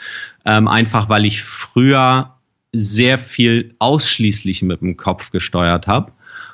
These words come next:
und meine Gefühle ignoriert hab. Also ich, ich hab gesagt, „Hier ist mein Ziel und ist mir scheißegal, was ich mache, muss ich erreichen das.“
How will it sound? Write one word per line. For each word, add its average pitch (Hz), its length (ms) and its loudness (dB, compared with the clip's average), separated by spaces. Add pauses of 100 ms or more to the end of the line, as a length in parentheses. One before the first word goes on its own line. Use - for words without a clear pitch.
(160)
und 110 220 4
meine 113 380 4
Gefühle 131 720 2
ignoriert 107 600 0
hab. - 220 -6 (520)
Also 101 340 2
ich, 104 340 -2
ich 107 140 -2
hab 107 180 0
gesagt, 107 320 2
„Hier 110 140 2
ist 107 120 -2
mein 101 180 2
Ziel 123 260 2
und 104 260 0
ist - 200 -4
mir 98 140 4
scheißegal, 95 600 2
was 95 160 2
ich - 120 -4
mache, 92 160 2
muss 92 160 0
ich - 100 -4
erreichen - 300 -4
das.“ - 300 -4